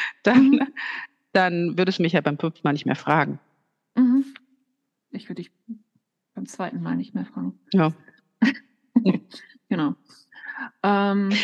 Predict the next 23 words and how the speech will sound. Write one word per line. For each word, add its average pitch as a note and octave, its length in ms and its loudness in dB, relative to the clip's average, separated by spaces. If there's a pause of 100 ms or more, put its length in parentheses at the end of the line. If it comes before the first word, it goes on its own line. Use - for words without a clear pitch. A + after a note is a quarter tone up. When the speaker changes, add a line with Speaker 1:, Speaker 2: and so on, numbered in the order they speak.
Speaker 1:
Weil - 100 2
das A3+ 120 2
hatte B3 80 2
ich A#3 80 -4
die A#3 60 2
ganze A3 240 4
Zeit G#3 160 4
auch - 120 4
im A#3 120 4
Kopf, - 240 0
nur B3+ 280 4
weil F#3 140 4
ein F#3 140 2
Mensch G#3 260 2
mit F3 140 -2
Hunden A3 340 2
zusammen, F#3+ 340 2
nein, E3 200 2
ein E3+ 160 0
Hund A#3+ 200 2
mit F#3+ 120 -2
Menschen A#3 260 0
zusammenlebt, F#3+ 520 0